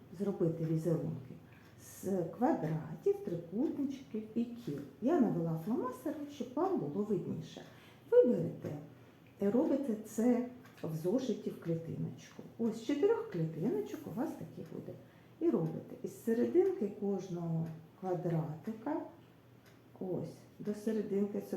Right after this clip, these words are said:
до серединки, коли з'єднаєте, буде гарне коло. Далі із серединки квадратика до країв трикутник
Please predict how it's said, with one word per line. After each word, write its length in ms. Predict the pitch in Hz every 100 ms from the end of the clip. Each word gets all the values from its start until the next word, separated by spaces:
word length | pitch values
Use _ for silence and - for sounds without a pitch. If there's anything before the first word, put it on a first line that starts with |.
| 175
до 60 | 185
серединки, 680 | - 190 175 175 165 - 175 - 165 196 -
коли 160 | 202 202
з'єднаєте, 540 | 196 180 214 349 -
буде 300 | 156 160 156 156
гарне 420 | 220 349 302 269 -
коло. 480 | 160 156 139 170 254 - - - - -
Далі 480 | 165 180 160 143 143 -
із 160 | 196 -
серединки 580 | 220 226 226 208 - - -
квадратика 680 | 185 165 170 170 160 - 175 196
до 80 |
країв 640 | 196 208 196 185 151 165 - - - - - - - -
трикутник 1000 | 262 370 403 - 185 160 160 160 214 233